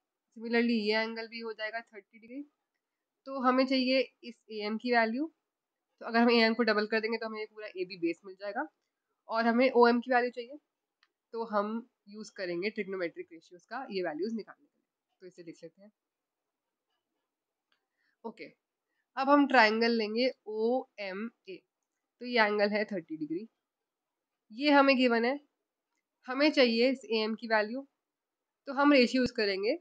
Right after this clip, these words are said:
sine का, because हमें चाहिए opposite upon hypotenuse का ratio। Hypotenuse हमें गिवन है, opposite हमें चाहिए एएम, तो हम साइन का रेशियो यूज़ करने वाले हैं। तो sin thirty हो जाएगा एएम by एओ। एएम हमें निकालना है, एओ की जगह fourteen put करेंगे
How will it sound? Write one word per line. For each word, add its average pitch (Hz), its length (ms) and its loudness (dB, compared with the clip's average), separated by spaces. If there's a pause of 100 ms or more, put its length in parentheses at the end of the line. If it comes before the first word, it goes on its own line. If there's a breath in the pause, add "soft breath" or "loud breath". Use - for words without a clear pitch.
sine 185 380 -8
का, 220 160 -4 (180)
because 226 460 -6
हमें 233 160 0
चाहिए 233 320 -2 (220)
opposite 226 760 -4 (280)
upon 226 540 -2
hypotenuse 214 600 0
का 220 120 -12
ratio। 214 380 -2 (260)
Hypotenuse 233 480 2
हमें 233 140 2
गिवन 208 220 0
है, 233 60 0 (100)
opposite 220 440 -2
हमें 220 160 -4
चाहिए 214 400 -4
एएम, 277 180 -2 (540)
तो 233 60 -12
हम 226 220 -2
साइन 202 340 -2
का 208 100 -2
रेशियो 202 240 -2
यूज़ 202 160 -2
करने 180 220 -12
वाले 175 160 -8
हैं। 247 140 -10 (420)
तो 247 80 -14
sin 247 340 -2
thirty 240 400 -4
हो 247 160 2
जाएगा 220 360 2 (140)
एएम 185 340 -4
by 170 140 -4 (160)
एओ। 226 280 -2 (360)
एएम 247 260 0
हमें 208 180 0
निकालना 190 420 0
है, 226 80 2
एओ 220 360 -4
की 233 120 -4
जगह 220 180 0
fourteen 208 360 -6
put 202 160 -8
करेंगे 202 360 -20